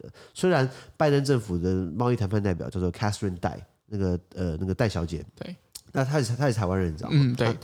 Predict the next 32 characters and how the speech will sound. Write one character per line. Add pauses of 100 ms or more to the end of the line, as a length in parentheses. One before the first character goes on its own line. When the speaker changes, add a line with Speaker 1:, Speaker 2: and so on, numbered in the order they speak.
Speaker 1:
台
湾
快，
Speaker 2:
台
裔，
Speaker 1:
快
移
民
到
美
国
去。
Speaker 2:
嗯。 (280)
Speaker 1:
那， (240)
那
个
戴， (140)
呃，
戴
贸
易
代
表
呢？ (220)
<laughs>
这
是
好，
好
绕
口
哦。